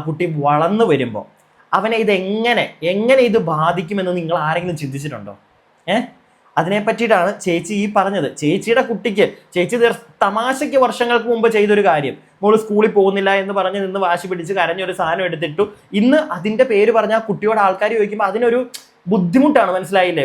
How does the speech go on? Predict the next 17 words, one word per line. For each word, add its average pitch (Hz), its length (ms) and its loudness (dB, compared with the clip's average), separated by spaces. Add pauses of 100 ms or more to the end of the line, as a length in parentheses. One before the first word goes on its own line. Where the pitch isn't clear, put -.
"ഓ, 160 40 -2 (180)
അന്ന് 135 300 -10
ഞാൻ 180 100 -4 (100)
ചെയ്ത 165 200 -6 (100)
കാര്യം 180 260 -2
അമ്മ 165 120 -10 (100)
എടുത്ത് 185 240 -6
അമ്മയുടെ 165 340 0
ഫ്രണ്ടിൽ 202 260 -4 (100)
കാണിച്ചാണ്, 175 440 -2
ഇത് 180 140 -6
നാട്ടുകാരെ 190 480 0
മൊത്തം 208 280 -2
അറിയിച്ചല്ലോ" 185 440 0 (460)
എന്നുള്ളൊരു 202 460 -2
സാധനം 202 360 -8 (100)
വരും. 190 280 -2